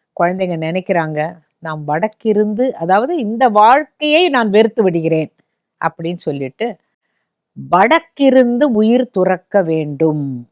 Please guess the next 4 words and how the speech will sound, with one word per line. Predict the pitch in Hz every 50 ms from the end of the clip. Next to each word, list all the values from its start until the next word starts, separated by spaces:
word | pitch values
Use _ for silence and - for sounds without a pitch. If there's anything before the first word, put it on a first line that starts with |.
| _ -
அப்படின்னு | 170 175 - - 135 151 190 240 220
நினைக்கிறான். | 147 127 123 120 - - 117 113 _ _ - 139 143
வடக்கிருத்தல் | 180 214 254 330 339 - _ _ - 240 214 214 202 208 _ - 196 208 202 160 107 _ _ _ -
அப்படின்னாக்கா, | 160 160 143 143 151 151 143 131 127 - - 240 247